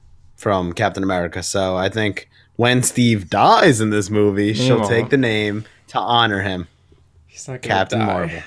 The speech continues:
Speaker 2: <laughs>
Speaker 1: She's gonna honor her past mentor and Steve. I think her and Steve are gonna have a good bond in this movie.
Speaker 2: I think so
Speaker 1: And,
Speaker 2: too.
Speaker 1: uh, he's gonna,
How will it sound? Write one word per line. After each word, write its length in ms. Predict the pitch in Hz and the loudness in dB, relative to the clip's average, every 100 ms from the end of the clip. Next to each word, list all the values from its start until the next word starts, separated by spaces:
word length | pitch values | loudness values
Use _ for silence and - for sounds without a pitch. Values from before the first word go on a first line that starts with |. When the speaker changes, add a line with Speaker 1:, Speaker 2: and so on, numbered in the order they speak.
| - - - - | -18 -20 -20 -6
Speaker 2:
<laughs> 880 | - - - - 214 - 220 262 - | -4 -4 -8 -2 -2 -2 -8 -10 -6
Speaker 1:
She's 200 | 123 117 | -4 2
gonna 140 | 131 | 2
honor 340 | 117 120 123 123 | 4 4 2 0
her 140 | 117 | -2
past 380 | 117 117 120 - | -2 -2 -2 -2
mentor 680 | 110 101 110 101 98 95 _ - _ _ | -4 -2 -2 -2 -2 -6 _ -20 _ _
and 420 | 98 98 92 90 | -6 -4 -4 -6
Steve. 680 | 95 - - 95 85 - - _ _ _ _ _ | -6 -10 -6 -4 -4 -10 -20 _ _ _ _ _
I 120 | - 127 | 0 2
think 160 | 139 | 4
her 100 | 151 | 4
and 80 | 139 | 4
Steve 180 | - 131 | 4 4
are 40 | |
gonna 140 | 120 117 | 4 2
have 60 | 110 | 2
a 20 | |
good 220 | 110 98 | 0 0
bond 400 | 101 101 101 - | -2 -2 -6 -8
in 100 | 95 | -8
this 180 | 92 - | -8 -8
movie. 440 | 90 85 87 82 _ _ _ _ | -10 -8 -10 -12 _ _ _ _
Speaker 2:
I 100 | 135 | 2
think 160 | 135 127 | 2 2
so 80 | 123 | -2
Speaker 1:
And, 80 | |
Speaker 2:
too. 180 | 110 110 - | -4 -6 -6
Speaker 1:
uh, 240 | 87 82 | -8 -4
he's 160 | 92 92 | -4 -4
gonna, 320 | 95 90 | -4 -6